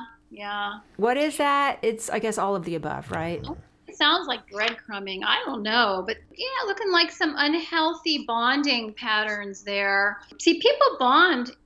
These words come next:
Speaker 1: through conflict and trauma and things like that that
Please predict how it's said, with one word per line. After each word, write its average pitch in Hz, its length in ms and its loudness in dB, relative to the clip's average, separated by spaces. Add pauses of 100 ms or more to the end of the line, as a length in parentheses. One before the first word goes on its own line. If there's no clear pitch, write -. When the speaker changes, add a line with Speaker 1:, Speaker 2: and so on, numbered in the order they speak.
(100)
Speaker 1:
through 349 320 2
conflict 262 840 0
and 226 160 -6
trauma 233 680 2
and 226 140 -6
things 247 220 -2
like 233 200 0
that 262 300 2
that 233 180 -6